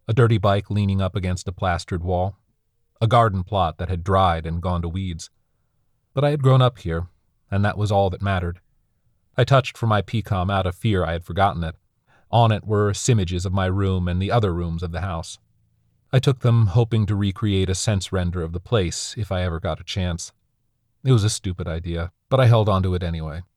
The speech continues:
maybe out of stubbornness, maybe as a way to control what had been taken out of my hands. Secretly, I feared that if I wasn't able to see my home,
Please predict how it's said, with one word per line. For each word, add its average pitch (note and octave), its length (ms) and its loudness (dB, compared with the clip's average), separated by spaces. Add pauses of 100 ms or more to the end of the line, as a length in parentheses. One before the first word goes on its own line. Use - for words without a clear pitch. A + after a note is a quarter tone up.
(240)
maybe A2+ 280 4
out F#2 160 2
of E2+ 60 -6
stubbornness, E2+ 640 -6 (720)
maybe C3 220 4
as B2 120 2
a B2 40 0
way A#2 160 4
to A2 60 0
control G#2 520 2
what F#2+ 160 2
had G2 140 -2
been F2 160 -2
taken F#2+ 340 -4
out F2 160 -2
of F2 100 -8
my F#2 200 -2
hands. F#2 420 -4 (560)
Secretly, F#2+ 520 0
I F2+ 140 -2
feared F#2+ 340 -2
that F2 140 -2
if - 80 -4
I F#2 80 0
wasn't G2 420 2
able F2 220 -6
to F2 80 -6
see F#2 200 -6
my E2+ 160 -4
home, E2+ 360 -6